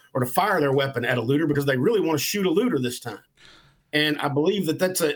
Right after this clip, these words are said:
that contributes to this, this modern theory that most gun owners have this dark fantasy that they want something terrible to happen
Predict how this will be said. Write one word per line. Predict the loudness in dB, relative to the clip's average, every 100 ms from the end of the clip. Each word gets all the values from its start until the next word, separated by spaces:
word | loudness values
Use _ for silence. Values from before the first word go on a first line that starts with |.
| -2
that | -4 -4
contributes | -6 -4 -2 -2 0 -2 -4 -2
to | 0
this, | 0 -2 -6 _ _ _ -2
this | -2 0
modern | 2 2 2 0
theory | 0 0 2 2 2
that | -2 0
most | 0 0 -2 -12 -6
gun | 0 2 2
owners | 2 2 -2 -6 -16 -8
have | -2 0
this | 0 -2
dark | -4 0 0 0 -4
fantasy | -4 0 0 -2 -4
that | -4
they | -2 -2
want | 0 0 0
something | -4 -2 0 0 0
terrible | 0 0 0 -2 -4
to |
happen | -2 -2 -2 -8